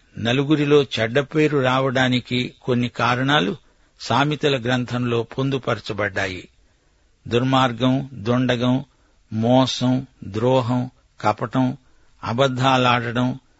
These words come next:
పగ, కక్ష, ద్వేషం, తనను తాను పొగడుకోవడం, ఇతరులను తోలనాడడం,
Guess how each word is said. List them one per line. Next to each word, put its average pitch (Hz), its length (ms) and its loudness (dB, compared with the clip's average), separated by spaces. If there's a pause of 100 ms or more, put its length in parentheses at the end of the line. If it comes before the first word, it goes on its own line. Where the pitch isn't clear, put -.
(420)
పగ, 120 400 0 (280)
కక్ష, - 340 -2 (460)
ద్వేషం, 123 680 0 (600)
తనను 143 280 2
తాను 131 360 0
పొగడుకోవడం, 123 920 0 (500)
ఇతరులను 139 600 2 (100)
తోలనాడడం, 131 840 0